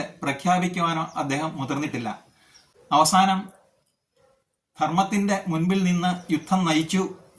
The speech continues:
എന്നുണ്ടെങ്കിലും മഹാഭാരത യുദ്ധത്തില് കൗരവര് എല്ലാം ചത്തൊടുങ്ങിയപ്പോൾ ഗാന്ധാരി അദ്ദേഹത്തെ ശപിക്കുകയും ചെയ്തിട്ടുണ്ട്. ആ ശാപം പോലും അദ്ദേഹം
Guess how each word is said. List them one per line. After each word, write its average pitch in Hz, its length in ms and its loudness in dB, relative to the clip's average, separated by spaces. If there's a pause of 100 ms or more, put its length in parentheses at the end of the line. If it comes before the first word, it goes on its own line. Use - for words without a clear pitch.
(140)
എന്നുണ്ടെങ്കിലും 170 760 0 (880)
മഹാഭാരത 180 560 4
യുദ്ധത്തില് 165 420 -2 (380)
കൗരവര് 180 500 2 (500)
എല്ലാം 170 380 4
ചത്തൊടുങ്ങിയപ്പോൾ 170 760 2 (540)
ഗാന്ധാരി 175 520 4 (320)
അദ്ദേഹത്തെ 160 420 0
ശപിക്കുകയും 165 540 0
ചെയ്തിട്ടുണ്ട്. 131 440 2 (640)
ആ 160 40 8 (160)
ശാപം 180 380 2
പോലും 175 220 0 (180)
അദ്ദേഹം 165 340 0